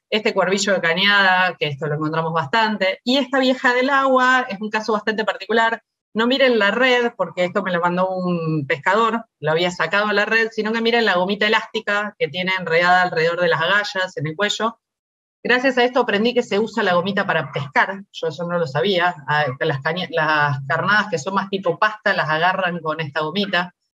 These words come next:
y claramente se ve que tiene algunos efectos, eh, en los animales. Bueno, como les dije, fue sumamente frecuente, incluso, em, eh, en, no solo en aves, sino también en otras especies como mamíferos, reptiles.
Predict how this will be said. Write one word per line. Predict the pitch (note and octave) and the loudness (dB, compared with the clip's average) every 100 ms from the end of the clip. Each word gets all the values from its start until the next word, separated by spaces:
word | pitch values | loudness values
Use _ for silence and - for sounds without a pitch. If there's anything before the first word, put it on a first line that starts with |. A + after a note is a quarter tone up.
| _ | _
y | - D#3 | -14 -4
claramente | F#3 F#3+ G3 F#3+ F#3+ F#3+ | 0 2 0 -2 -2 -2
se | E3+ D#3+ | 0 -2
ve | D#3+ | -2
que | |
tiene | D3+ F3 E3 D#3+ | -2 -2 0 0
algunos | D#3 D#3+ D3+ | -2 -2 -2
efectos, | D#3 D#3+ D3 C#3+ D3 - _ _ _ _ - | -4 -4 -4 -6 -10 -12 _ _ _ _ -6
eh, | D#3+ C#3 C3+ D3 | -2 0 -2 -2
en | D3+ | -4
los | D3+ C#3 | -4 -2
animales. | C#3 C3+ C3 - - _ _ _ _ _ _ _ _ | 2 2 2 -4 -12 _ _ _ _ _ _ _ _
Bueno, | F3+ F#3 E3 | -2 0 0
como | E3+ | 2
les | E3 E3 | 0 0
dije, | G#3+ G#3+ | 0 0
fue | G#3 F#3+ | 0 0
sumamente | - G3+ G3+ G3 G3 | 0 0 0 0 -2
frecuente, | F#3+ F#3 G#3+ G#3+ | -2 -2 0 0
incluso, | F3+ F#3+ G3 G3 G3 G3 - _ _ _ | 0 0 0 2 0 0 -10 _ _ _
em, | D#3+ D3 C#3+ C3+ C3 C3 B2+ A#2+ A#2+ B2 C#3 - _ - | 0 2 2 2 4 4 2 -2 -8 -10 -14 -20 _ -6
eh, | D3+ C3+ - | -2 0 0
en, | E3+ D#3+ F#3+ | -2 -2 -4
no | G3+ | -4
solo | G3+ G#3 G#3+ G3+ | 0 0 2 2
en | G3+ | 4
aves, | G#3 G#3+ G#3 - | 4 2 -2 -6
sino | - E3 F3 | -8 -4 0
también | F3 F3 | 0 2
en | E3+ | 0
otras | E3 D#3 D#3+ | 0 0 -2
especies | D#3 F3+ E3+ | -2 -4 -2
como | D#3+ E3+ | -2 0
mamíferos, | E3+ F3 E3+ - D#3 D3 C3 | 0 -2 -2 -2 -2 -2 -4
reptiles. | D3 D3 D#3 C#3+ C#3+ | -4 -4 -6 -4 -4